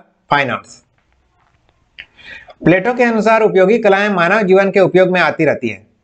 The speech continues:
इसे व्यवहारिक कला भी कह सकते हैं। प्ले-,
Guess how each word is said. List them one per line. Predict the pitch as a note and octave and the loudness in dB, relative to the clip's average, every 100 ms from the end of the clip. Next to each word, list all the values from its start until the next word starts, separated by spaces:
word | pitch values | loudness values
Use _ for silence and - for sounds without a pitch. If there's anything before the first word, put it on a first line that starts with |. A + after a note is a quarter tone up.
| _ _ _ - | _ _ _ -4
इसे | D#3 F3+ G#3+ | -2 0 0
व्यवहारिक | F#3+ E3+ C#3 F3+ G#3 | 2 0 0 -2 -2
कला | E3+ D#3+ | -2 0
भी | F3+ | 0
कह | G3 F#3+ | 0 -2
सकते | A2+ - G#2+ | -4 -18 -20
हैं। | G2+ _ _ _ _ _ _ _ | -20 _ _ _ _ _ _ _
प्ले-, | C#3 | -4